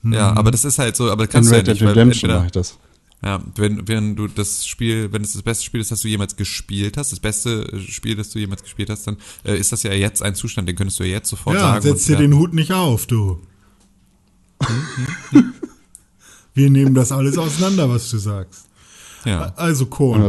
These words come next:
Speaker 3: reichlich spät, mein
Speaker 2: Ist
Speaker 3: Freund.
Speaker 2: es jetzt das beste
Speaker 3: Ja.
Speaker 2: Spiel oder ist doch Zelda das beste Spiel? Oder Aida?
Speaker 3: Vielleicht. Vielleicht.
Speaker 1: Aha, siehst du,
Speaker 3: Ähm,
Speaker 1: ist einfach, traust dich
Speaker 3: und
Speaker 1: nichts, ey. Feig.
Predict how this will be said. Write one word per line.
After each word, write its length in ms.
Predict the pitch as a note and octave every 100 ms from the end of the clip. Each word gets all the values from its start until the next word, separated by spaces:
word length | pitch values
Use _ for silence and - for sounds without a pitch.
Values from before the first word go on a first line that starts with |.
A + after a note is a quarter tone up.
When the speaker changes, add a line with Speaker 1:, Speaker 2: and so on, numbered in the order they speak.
| F#2
Speaker 3:
reichlich 380 | B2 B2+ B2+ -
spät, 260 | C3 A2 -
mein 120 | G2
Speaker 2:
Ist 120 | G3+
Speaker 3:
Freund. 120 | E3+ E3
Speaker 2:
es 60 |
jetzt 240 | F#3 F3 F3+
das 140 | D#3+
beste 300 | F#3+ F3 F#3
Speaker 3:
Ja. 20 |
Speaker 2:
Spiel 360 | - - F#3+ G3
oder 200 | F3 F3+
ist 220 | E3 -
doch 160 | F3 F3
Zelda 400 | F3 F3 F#3 D#3
das 200 | B2+ A#2+
beste 320 | - A#2 - A2
Spiel? 480 | - A2 G2+ F#2+
Oder 460 | - D#3+ F3 F3+ E3+
Aida? 420 | E3 D3 A#2+ G#2+
Speaker 3:
Vielleicht. 540 | C3 C3+ B2+ G2+ - - _ _ _ _ _ _ _
Vielleicht. 480 | - A2+ G2+ C#2+ - -
Speaker 1:
Aha, 60 | - -
siehst 260 | E2+ -
du, 40 | G2+
Speaker 3:
Ähm, 260 | A2 G#2+
Speaker 1:
ist 140 | G#2+ A2
einfach, 320 | A#2 F2+ - - - A#2
traust 240 | - D#2+
dich 60 | A#2
Speaker 3:
und 200 | A2+ A2
Speaker 1:
nichts, 220 | A2 -
ey. 120 | D#2+ E2+ - _ _
Feig. 420 | - - G2 F#2